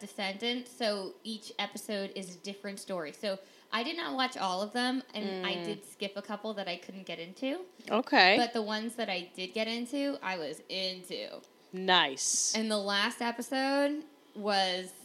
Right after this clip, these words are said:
Speaker 1: one of the best stories and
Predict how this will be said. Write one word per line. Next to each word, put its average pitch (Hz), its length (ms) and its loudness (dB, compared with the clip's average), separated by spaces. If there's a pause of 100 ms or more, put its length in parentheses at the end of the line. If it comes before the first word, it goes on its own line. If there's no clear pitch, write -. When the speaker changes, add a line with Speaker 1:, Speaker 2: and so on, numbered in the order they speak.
(100)
Speaker 1:
one 214 220 -2
of 196 80 -2
the 196 80 0
best 190 440 -2 (300)
stories 202 720 -2
and 180 240 -6